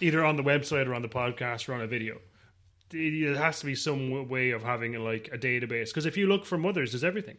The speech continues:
Understandably, 'cause they're, like, the main event on the day. But for dads, there's, like, subsections and stuff, and I want this to be, and I'm not, this isn't a misogynist thing, this isn't a sexist thing,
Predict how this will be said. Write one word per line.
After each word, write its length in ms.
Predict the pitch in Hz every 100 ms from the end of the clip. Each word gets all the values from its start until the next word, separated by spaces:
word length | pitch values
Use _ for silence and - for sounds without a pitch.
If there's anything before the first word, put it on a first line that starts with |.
| _ _ _ _ 160
Understandably, 680 | 165 156 170 180 143 113
'cause 160 | 113 120
they're, 260 | 131 127
like, 200 | 123 117
the 80 | -
main 200 | 123 127
event 340 | 113 120 120 -
on 160 | 123
the 80 | 120
day. 340 | 113 127 165 - - - _ -
But 200 | 135 131
for 140 | 143
dads, 440 | 127 131 147 156 143
there's, 220 | 131 120
like, 140 | 123
subsections 720 | - 156 131 143 143 156 139
and 100 | 147
stuff, 240 | 156 165 135
and 100 | 131
I 60 |
want 200 | 127 117
this 160 | 127 -
to 80 | 120
be, 360 | 123 117 110 - - -
and 120 | 135
I'm 100 | 139
not, 140 | 147 147
this 160 | 151
isn't 160 | 156 151
a 40 |
misogynist 580 | 143 143 143 139 135 117
thing, 240 | 135 123 120
this 120 | 110
isn't 100 | 139
a 40 |
sexist 500 | 143 160 143 - 123
thing, 360 | - 120 117